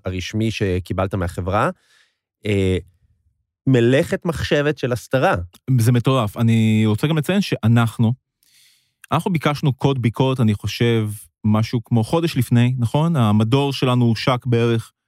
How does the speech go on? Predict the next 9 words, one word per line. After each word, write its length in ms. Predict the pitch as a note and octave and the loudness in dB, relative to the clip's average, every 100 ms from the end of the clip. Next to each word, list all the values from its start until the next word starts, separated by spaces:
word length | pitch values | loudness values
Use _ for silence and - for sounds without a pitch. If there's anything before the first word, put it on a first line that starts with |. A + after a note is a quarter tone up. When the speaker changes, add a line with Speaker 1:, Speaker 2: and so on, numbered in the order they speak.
| _ _ _ - | _ _ _ -6
Speaker 1:
המדור 200 | A2+ C3 | -2 0
שלנו 180 | C3+ B2 | 0 0
הושק 240 | A#2 B2 - | 0 -4 -2
עם 200 | D3 C#3+ | 0 0
השקת 340 | B2+ - B2 | -2 -4 -8
הקונסולות 400 | - A2 B2+ A2+ | -4 -4 -2 -4
החדשות 420 | G2+ G#2 G2 G#2+ | -4 -6 -4 -6
בתחילת 480 | F#2 F2 G2+ F#2+ F#2 | -6 -6 -4 -2 -2
נובמבר. 720 | F#2+ F#2 C#3+ F#3 F3 F3+ E3+ | -4 -2 0 0 0 0 0